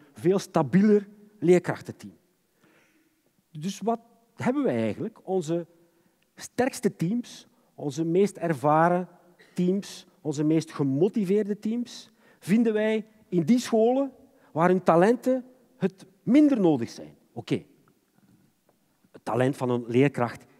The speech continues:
is in elke school belangrijk en voor elk kind belangrijk. Maar waar de uitdagingen het grootst zijn,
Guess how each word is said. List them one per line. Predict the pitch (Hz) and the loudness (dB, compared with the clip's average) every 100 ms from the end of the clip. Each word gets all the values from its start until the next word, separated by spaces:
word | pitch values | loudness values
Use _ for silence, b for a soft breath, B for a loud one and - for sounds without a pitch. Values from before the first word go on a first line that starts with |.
| b b _ - | b b _ -14
is | 120 - - | -14 -14 -12
in | 120 123 | -10 -6
elke | 131 160 - | 0 2 0
school | 151 160 156 | -4 -2 0
belangrijk | 131 147 147 151 | 2 2 2 0
en | - 139 | -2 -6
voor | 143 - _ _ | -6 -8 _ _
elk | 190 240 | -2 -2
kind | - 151 | 0 -2
belangrijk. | 113 92 95 151 - B B B B | -2 -4 -6 -8 -8 B B B B
Maar | 151 160 | 0 2
waar | 165 165 | 2 2
de | 156 | 0
uitdagingen | 185 240 - 214 196 170 131 | 2 2 4 2 4 2 0
het | - | -6
grootst | - 165 269 - - | 0 2 2 -2 -4
zijn, | 190 202 247 | -2 0 -2